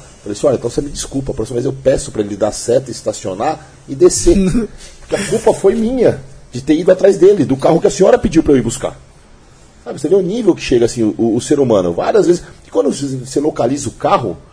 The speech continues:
Speaker 1: da pessoa, por exemplo, ah, vítima de roubo, localizou o carro, ah, não vai dar pra ir, não. Você fala, "Cara,
Speaker 2: Tá
Speaker 1: sério?
Speaker 2: de brincadeira, né, mano?"
Speaker 1: Sério mesmo? Eu fiz tudo isso por você e você não tá nem aí?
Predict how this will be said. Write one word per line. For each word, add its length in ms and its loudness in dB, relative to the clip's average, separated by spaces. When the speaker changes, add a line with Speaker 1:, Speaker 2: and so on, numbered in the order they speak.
Speaker 1:
da 80 -10
pessoa, 260 0
por 100 2
exemplo, 180 2
ah, 80 -4
vítima 260 -4
de 80 0
roubo, 320 2
localizou 400 0
o 40 -4
carro, 380 -2
ah, 280 -2
não 80 -10
vai 120 2
dar 100 0
pra 120 -6
ir, 40 -6
não. 220 -4
Você 80 -18
fala, 180 -12
"Cara, 340 -8
Speaker 2:
Tá 40 -8
Speaker 1:
sério? 260 -4
Speaker 2:
de 60 -2
brincadeira, 680 -2
né, 120 -4
mano?" 200 -6
Speaker 1:
Sério 220 0
mesmo? 200 -2
Eu 80 -6
fiz 240 -8
tudo 280 -2
isso 180 -4
por 140 -2
você 220 -2
e 20 -2
você 100 -6
não 100 -8
tá 140 -6
nem 240 -6
aí? 240 -6